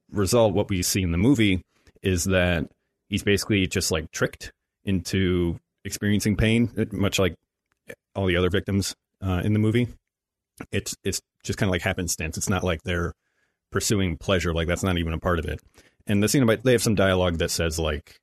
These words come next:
you know, "Pleasure, pain, there's no difference." But I don't know, they don't really show it the way that they do in the original, which mean,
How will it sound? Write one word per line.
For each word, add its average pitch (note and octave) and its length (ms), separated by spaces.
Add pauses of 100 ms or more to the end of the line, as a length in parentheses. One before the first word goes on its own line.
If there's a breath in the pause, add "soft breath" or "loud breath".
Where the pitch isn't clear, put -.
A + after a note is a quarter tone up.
(120)
you E2+ 80
know, D2 100 (560)
"Pleasure, G#2 300
pain, G#2 600
there's F2+ 200
no F2+ 80
difference." E2 480 (540)
But F#2+ 360 (480)
I G2 60
don't F#2+ 100
know, D#2 60
they F#2 100
don't G2 100
really F#2 140
show F2+ 360
it D#2 140
the F2 100
way E2 120
that D#2+ 140
they D#2+ 60
do E2+ 140
in D#2 60
the D2+ 80
original, D#2 460 (100)
which F2+ 240
mean, F#2 300